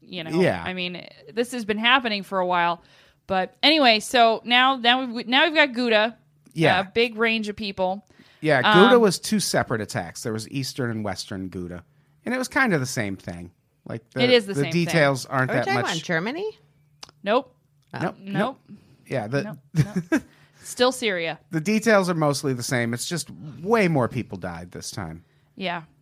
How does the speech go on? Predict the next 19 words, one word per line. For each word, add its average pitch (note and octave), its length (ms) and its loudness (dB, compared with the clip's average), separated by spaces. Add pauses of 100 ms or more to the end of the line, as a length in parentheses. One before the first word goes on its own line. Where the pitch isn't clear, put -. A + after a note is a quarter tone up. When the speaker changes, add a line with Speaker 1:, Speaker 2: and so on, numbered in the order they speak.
(160)
Speaker 1:
Well, G#3+ 100 0
Speaker 2:
It - 100 -2
was - 140 2
Speaker 1:
allegedly. G#3+ 600 4 (100)
Speaker 2:
Yeah, B2+ 280 2
it D3 160 0
was D3+ 200 -2
actu-, D#3 360 2
it D#3 140 -2
was C#3+ 240 -4
the D#3 200 -2
most D3+ 520 0
deadly C#3+ 760 -2
chemical C3+ 380 -4
attack A2+ 520 -4
since - 420 -8
the A2 340 -6
Iran-Iraq G#2+ 1000 -4
War, F#2+ 400 -10